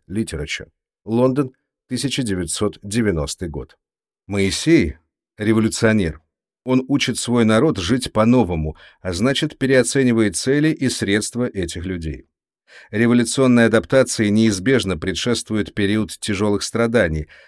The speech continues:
так как при столкновении с новой ситуацией в человеке разгораются и борются сильные страсти, и нужно, чтобы они улеглись.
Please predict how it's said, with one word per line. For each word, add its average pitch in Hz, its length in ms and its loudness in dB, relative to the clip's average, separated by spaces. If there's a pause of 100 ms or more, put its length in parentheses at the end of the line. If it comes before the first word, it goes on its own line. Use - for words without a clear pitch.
(120)
так 117 160 -4
как 120 200 -2
при 123 120 -2
столкновении 117 800 2
с - 120 -4
новой 104 280 2
ситуацией 98 720 -2 (240)
в - 40 -20
человеке 98 560 -2
разгораются 98 800 0
и 107 200 -2
борются 120 500 -2
сильные 120 580 0
страсти, 110 600 -4
и 85 60 -2
нужно, 92 300 -4
чтобы 95 280 -4
они 95 140 -2
улеглись. 98 560 -6